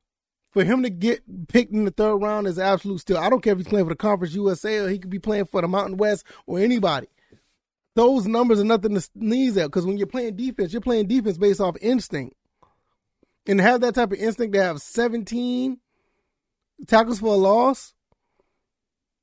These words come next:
I mean, you're reading the offense and finding a way to get back there to take somebody down. That is, that's phenomenal. Ninety-four total tackles, nine sacks, four forced fumbles, and four pass breakups. I don't know how many interceptions he had. It doesn't say on here,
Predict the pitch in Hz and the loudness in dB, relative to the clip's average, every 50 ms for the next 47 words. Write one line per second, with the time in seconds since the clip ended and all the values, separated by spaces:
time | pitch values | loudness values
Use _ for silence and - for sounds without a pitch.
0 | _ _ _ _ _ _ _ _ - - 214 262 285 277 233 185 240 262 240 220 | _ _ _ _ _ _ _ _ -8 -2 0 2 2 2 0 -2 -2 -4 -2 -2
1 | 254 262 226 240 226 185 156 190 220 240 226 - 208 190 170 - 180 160 - 220 | -2 -2 -2 -2 -4 -4 -2 0 0 0 0 0 -2 -4 -4 -4 -6 -6 -4 -2
2 | 220 214 208 196 190 208 202 190 175 170 185 160 139 180 185 202 185 175 180 170 | -2 0 0 2 4 4 4 4 4 0 -2 0 2 2 2 2 0 -2 -4 -4
3 | 160 139 - 196 170 - 180 160 151 143 139 143 139 165 160 143 143 160 226 254 | -4 -2 -4 -4 -4 -2 -4 -2 -2 -2 -4 -4 -4 -4 -4 -2 0 2 2 2
4 | 208 165 151 202 247 214 - - - 165 160 160 160 147 127 - - - _ _ | 2 0 0 0 0 0 -2 -6 -10 -10 -8 -8 -8 -8 -10 -12 -14 -20 _ _
5 | _ _ _ _ - 180 202 233 247 254 190 - 233 233 233 226 - 247 233 226 | _ _ _ _ -4 -2 -2 0 0 -2 -4 -4 0 2 2 2 2 2 0 0
6 | 226 208 - 233 226 226 202 214 185 185 196 214 240 233 196 - 226 226 226 185 | 0 0 0 0 0 2 0 -2 -2 -2 -2 -2 -2 -4 -4 -2 -2 0 0 -2
7 | - - 220 226 233 226 - - 233 226 226 - - _ - 220 226 226 220 233 | -4 -2 2 2 2 2 2 0 0 0 0 -2 -4 _ -2 -2 0 0 0 -2
8 | 220 208 185 - - 214 220 196 233 233 226 220 190 190 226 226 220 - 262 262 | -2 -2 -4 -2 -2 -2 -2 0 0 0 0 -2 -2 -2 -4 -4 0 0 0 0
9 | 247 - - - - _ _ _ _ _ _ _ _ _ _ _ _ _ _ _ | 0 -4 -10 -20 -20 _ _ _ _ _ _ _ _ _ _ _ _ _ _ _
10 | _ _ _ _ _ _ _ _ _ _ _ _ _ _ _ _ _ _ _ _ | _ _ _ _ _ _ _ _ _ _ _ _ _ _ _ _ _ _ _ _
11 | _ _ _ _ _ _ _ _ - 180 220 233 240 233 220 226 220 214 202 202 | _ _ _ _ _ _ _ _ 2 4 4 6 6 6 4 4 4 4 4 4
12 | 208 190 165 - - 233 226 - 208 175 170 175 175 175 175 170 175 185 190 175 | 2 2 0 0 0 0 0 0 -2 -4 -2 0 0 0 0 0 -2 -4 -4 -4
13 | 175 151 - 208 202 196 185 160 147 151 143 135 139 143 | -6 -4 0 0 2 2 2 -2 -4 -4 -6 -6 -8 -8